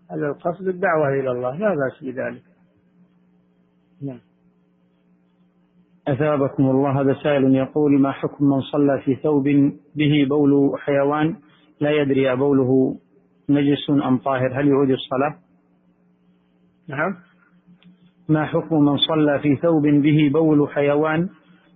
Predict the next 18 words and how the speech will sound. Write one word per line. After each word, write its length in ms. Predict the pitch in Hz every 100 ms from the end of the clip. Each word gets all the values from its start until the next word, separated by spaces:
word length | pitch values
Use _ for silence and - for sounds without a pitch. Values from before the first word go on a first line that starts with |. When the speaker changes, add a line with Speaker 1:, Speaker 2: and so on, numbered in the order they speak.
| -
Speaker 2:
لا 140 | 151
يدري 340 | 165 160 147 147
عن 200 | 131 139
هذا 260 | 143 143
البول، 400 | 135 131 143 131
هل 120 | 131 143
هو 220 | 143 139
نجس 580 | 151 156 139 156 151 151
أم 140 | 143
طاهر، 460 | 135 143 127 139 - _ _ _ _ _ _ _ _ -
هل 180 | 156 151
يعيد 400 | 147 143 156 143
الصلاة 460 | - - 147 147
إذا 240 | 147 143 139 143
تبين 600 | 135 147 143 143 139 139 - _ _ _
له 280 | 160 147 143
نجاسة 600 | 139 135 147 135 139 147
بوله؟ 340 | 135 143 156